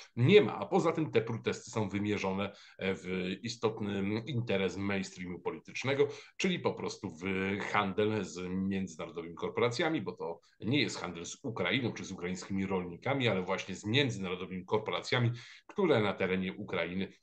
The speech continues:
w rabunkowy sposób prowadzą gospodarkę rolną. Na teren Polski przyjechała nieokreślona ilość tak zwanych zbóż, e, przemysłowych. Kolega naczelny pytał, co to są te zboża przemysłowe. No, zasadniczo,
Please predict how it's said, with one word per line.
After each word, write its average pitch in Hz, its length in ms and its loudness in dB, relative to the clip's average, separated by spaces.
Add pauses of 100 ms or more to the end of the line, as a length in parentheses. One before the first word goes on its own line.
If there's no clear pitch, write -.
w 104 100 -2
rabunkowy 98 600 4
sposób 90 380 -8
prowadzą 82 460 -6
gospodarkę 85 600 -10 (360)
rolną. 92 360 -6
Na 185 160 0
teren 170 240 8
Polski 120 300 4
przyjechała 98 440 2 (200)
nieokreślona 113 920 4
ilość 98 300 -4
tak 85 140 -4
zwanych 92 320 -2
zbóż, 90 500 -4 (220)
e, 87 260 0
przemysłowych. 98 800 2
Kolega 98 320 0
naczelny 92 380 0
pytał, 95 300 -2
co 98 120 -4
to 95 120 -4
są 113 220 2
te 90 100 -2
zboża 90 340 -2
przemysłowe. 104 520 0
No, 110 160 4
zasadniczo, 117 560 2